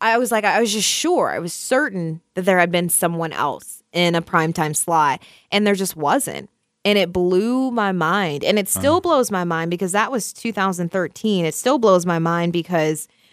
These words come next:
Speaker 1: um, when we have our station tours, people will come in, um, white people will come in with their adopted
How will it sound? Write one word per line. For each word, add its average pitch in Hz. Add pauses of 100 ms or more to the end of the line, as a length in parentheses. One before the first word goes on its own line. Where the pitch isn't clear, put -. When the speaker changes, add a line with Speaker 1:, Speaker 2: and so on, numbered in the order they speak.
(160)
Speaker 1:
um, 151 (420)
when 190
we 220
have 185
our 165
station 185
tours, 151 (240)
people 220
will 190
come 180
in, 160 (380)
um, 160
white 185
people 208
will 185
come 180
in 175
with 170
their 165
adopted 156